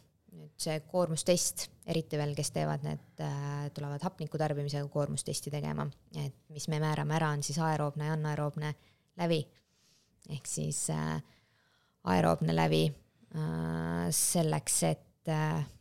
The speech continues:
a-, vastupidavust arendada, et, äh, treeningud aeroobse läve, läve juures, äh, a-, arendavad siis vastupidavust, ehk siis võib, äh, saab pikemalt, äh, pikemalt,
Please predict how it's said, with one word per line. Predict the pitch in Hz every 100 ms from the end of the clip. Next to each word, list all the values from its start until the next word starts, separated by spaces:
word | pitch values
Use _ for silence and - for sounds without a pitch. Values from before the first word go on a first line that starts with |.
| _ - -
a-, | 156 151 - 165
vastupidavust | 165 180 190 208 208 - - - - -
arendada, | 220 214 220 247 233 -
et, | 180 156 143 -
äh, | 151 151 151
treeningud | 175 165 156 151
aeroobse | 160 156 156 147 160
läve, | 156 151 151 151 151 151
läve | 147 147 147 147
juures, | 151 175 185 208 214 - - - - - - - -
äh, | 165 151
a-, | 156 - -
arendavad | 160 147 151 151
siis | - -
vastupidavust, | 151 - 294 359 240 190 -
ehk | 147 -
siis | - 147
võib, | 147 147 147 _ _
äh, | 147 73 71 _ -
saab | 151 - _ _ _ -
pikemalt, | 160 156 147 139 - _ - - - _ _ _ 156
äh, | 143 143 -
pikemalt, | 170 156 147 147 143